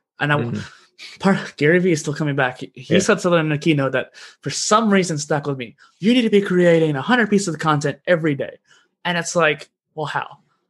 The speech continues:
Speaker 1: And he, he created a slide deck, or his team created a slide deck explaining his strategy in the macro view. It was very in the clouds kind of explanation. Like, you take this pillar piece, break it down the pyramid.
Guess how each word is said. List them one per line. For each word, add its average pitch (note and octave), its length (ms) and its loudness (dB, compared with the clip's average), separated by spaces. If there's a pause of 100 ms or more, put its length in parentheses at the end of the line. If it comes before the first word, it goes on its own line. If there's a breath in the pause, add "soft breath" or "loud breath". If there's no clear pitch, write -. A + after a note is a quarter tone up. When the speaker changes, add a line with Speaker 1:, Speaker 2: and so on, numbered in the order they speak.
Speaker 1:
And D3+ 120 0
he, F#3+ 140 2
he F#3 260 -6
created A3 380 4
a E3+ 120 2
slide D#3 360 0
deck, C#3 220 -2
or C3 60 -4
his D3+ 140 2
team D#3+ 160 0
created C#3+ 240 2
a - 20 -6
slide C3+ 240 -2
deck B2+ 260 -2
explaining C#3 420 -4
his C3+ 220 0
strategy C3+ 540 -2
in C3 60 -2
the B2+ 60 -4
macro B2 360 -4
view. A#2 260 -14 (300 loud breath)
It D3 60 2
was C#3 140 0
very D3 520 4 (320)
in D#3 100 -4
the C#3 80 0
clouds B2+ 360 0
kind B2+ 200 0
of B2 60 0
explanation. A#2+ 760 -6
Like, - 160 -12
you C3+ 120 -2
take C3+ 240 -4
this - 160 -6
pillar F3+ 240 2
piece, D3+ 320 2
break D3 220 -2
it D3+ 60 -8
down C#3+ 320 0
the C3+ 180 -2
pyramid. - 540 -4